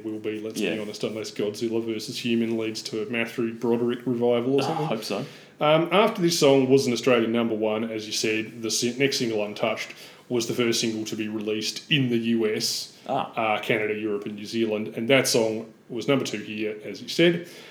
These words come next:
Speaker 1: but it also became their first single to hit the Billboard Hot one hundred, debuting at sixty-two and eventually peaking at seventeen,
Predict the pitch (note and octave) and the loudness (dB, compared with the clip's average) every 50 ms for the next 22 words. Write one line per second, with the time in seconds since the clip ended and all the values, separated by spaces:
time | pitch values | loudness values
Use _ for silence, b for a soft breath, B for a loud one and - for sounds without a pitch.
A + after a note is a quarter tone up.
0 | B B B - - C3 B2+ C3 B2+ C#3 C3+ C3+ C#3+ B2+ A#2 A#2+ A2+ - A#2 A#2 | B B B 4 6 6 6 8 8 8 8 8 6 6 4 4 0 0 0 0
1 | A2+ A2 A2 - - B2+ A#2 A2+ A#2 - B2 A2+ A2 G#2+ G#2+ - A2+ - - B2+ | 0 -2 -2 0 2 2 2 2 2 0 0 -2 -2 -4 -4 -4 -2 -2 -2 -4
2 | - - A2 G#2 A#2+ A#2 A2+ A2 G#2+ G#2+ G#2 G#2 G2+ - - A#2 G#2+ - - A2 | -4 -6 -4 0 0 0 0 0 0 -2 -2 -2 -4 -2 -2 -2 -2 0 -2 -4
3 | G#2 G#2+ - - C3 B2+ B2+ A2+ A2+ C3+ E3+ E3+ - - C#3 B2 A#2+ A#2 A#2 A#2 | -4 -4 -2 0 0 2 2 2 0 0 0 0 2 2 4 4 4 2 2 0
4 | A2 G#2+ G#2 A2 - - - - - - - C3 B2+ B2 B2 A#2+ A#2 A#2 A#2+ A#2 | -2 -2 -4 -6 -2 -2 -2 -2 -2 -2 -4 -4 0 2 4 4 4 2 2 0
5 | A2+ A#2+ C3+ C3+ C3 - C#3 B2 A#2 A2+ B2 A2+ A#2 A#2 A2 G#2+ G#2+ - - - | 2 2 2 2 2 2 0 -2 0 0 0 0 0 -2 -4 -4 -4 -2 0 2
6 | C#3 B2+ A2+ A#2 A2+ A2 - C3 B2 A#2+ A2 A2 B2 G3 A#3 A#3 | 2 2 2 0 -2 -2 -2 -2 -2 -2 -4 -4 -4 -4 -6 -6